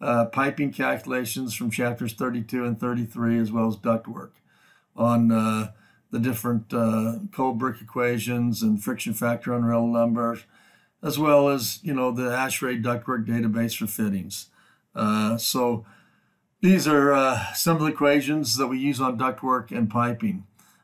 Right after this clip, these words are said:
Uh, there's other equations, obviously, in the software, but for, for the most part, uh, you know, we have glycol correction factors and things as well. For the most part, though, the software is a huge accounting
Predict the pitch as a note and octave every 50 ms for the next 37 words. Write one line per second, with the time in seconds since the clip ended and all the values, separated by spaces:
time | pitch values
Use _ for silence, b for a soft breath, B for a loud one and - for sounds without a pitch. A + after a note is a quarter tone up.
0 | b _ - A#2 A2+ A#2 A2+ A2+ A2+ A2+ A#2 B2 B2 C3 A#2 B2+ C3+ C#3 C#3 C3+
1 | C3 A2 A#2 C3+ B2+ B2+ B2+ A#2+ A#2 A2 B2+ B2 B2 B2 A#2+ A#2+ - - A#2+ A#2
2 | A2 A2 - B2+ A#2+ B2 B2 A#2 - A2+ G#2 G#2 G#2+ A2 A2+ B B B B B
3 | - - - - - - - - E3+ E3+ D#3+ D3 b b b b b b b b
4 | b b _ _ - E3 E3+ E3+ F#3 G#3 B3+ A3 - - - D3 C3+ C3+ D3 D3
5 | - - - - - _ _ - - C#3+ C#3 C#3 C#3 C#3 C#3 C#3 C#3 C3+ C3+ -
6 | - _ _ _ - D#3+ D3+ D3 C#3+ C#3+ C#3+ D3 C#3+ D3 D3 C#3+ B2+ A2+ F#2+ F#2
7 | G#2 C3+ C3+ C3 C3 B2 - C#3+ C#3 C#3 C#3 - - B2 B2 C3+ - - C#3+ C3
8 | G#2+ C3 B2+ B2 B2+ A#2+ - C3 A#2 A#2+ B2 A2 - B2 B2 B2 B2+ C3 A2+ A#2
9 | A#2 G#2+ A#2 A#2+ A#2 A#2 A#2+ A#2+ A#2 b b b b b b b b b b b
10 | _ - D3+ D3+ E3+ F#3+ A3 A#3 - - - F3+ E3 D#3 D3+ C#3 C3 B2+ C#3+ C#3+
11 | D3 D3 D3 D3+ D3+ C#3 G#2 - - _ _ _ _ C#3+ C#3+ C3+ - - F#3+ G3
12 | G3+ G3+ G3 - - - C#3+ C#3+ C#3 B2 C3 A2+ A2 B2 A#2+ A2 - - - G#3
13 | G3+ F#3 E3 D3 A#2+ C#3 C3+ A#2+ A#2 - D#3 D#3 D#3+ E3 D#3+ D3+ C#3+ C3 B2+ B2+
14 | B2 A#2+ A2 F#2+